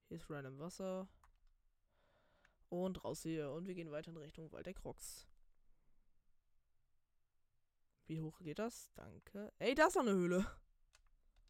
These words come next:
Oder sind wir hier gerade reingegangen? Ja, ne? Ja, okay, da sind wir gerade reingegangen. Passt schon.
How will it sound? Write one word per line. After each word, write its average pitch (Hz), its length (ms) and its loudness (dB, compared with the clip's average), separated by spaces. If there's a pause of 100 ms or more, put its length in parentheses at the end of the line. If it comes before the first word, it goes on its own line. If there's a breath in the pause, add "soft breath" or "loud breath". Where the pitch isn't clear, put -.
(1400)
Oder 170 120 -4
sind 175 160 -4
wir 175 80 -4
hier 175 120 -2
gerade 165 240 -4
reingegangen? 147 520 -8 (840)
Ja, 143 180 -8
ne? 147 340 -10
Ja, 143 140 -8
okay, 160 160 -12
da 156 100 -4
sind 160 120 -6
wir 156 80 -8
gerade 151 200 -8
reingegangen. 196 520 -8 (2250)
Passt - 360 -10
schon. 233 420 -6